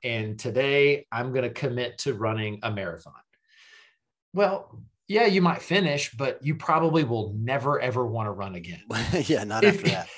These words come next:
Speaker 1: <laughs> yeah, if you physically are even able. But i-, it's,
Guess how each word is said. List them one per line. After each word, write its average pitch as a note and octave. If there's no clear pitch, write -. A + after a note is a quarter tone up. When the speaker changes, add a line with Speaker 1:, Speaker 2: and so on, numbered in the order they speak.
Speaker 1:
<laughs> -
yeah, D#3
if E3+
you G3+
physically D#3+
are C3+
even C#3
able. -
But F3
i-, -
it's, -